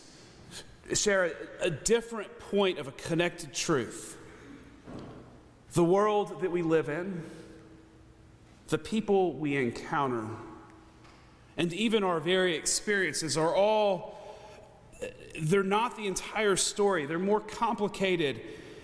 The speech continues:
and they're often more beautiful than we initially recognize.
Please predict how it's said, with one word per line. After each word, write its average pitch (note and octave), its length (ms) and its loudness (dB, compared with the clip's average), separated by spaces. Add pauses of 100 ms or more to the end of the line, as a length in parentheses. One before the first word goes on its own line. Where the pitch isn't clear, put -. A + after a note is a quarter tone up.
and E3+ 100 6
they're F#3+ 100 6
often A3+ 380 2
more F#3+ 160 2
beautiful G3 500 0
than D#3+ 140 0
we D#3+ 140 6
initially D3+ 440 2
recognize. A2 840 -2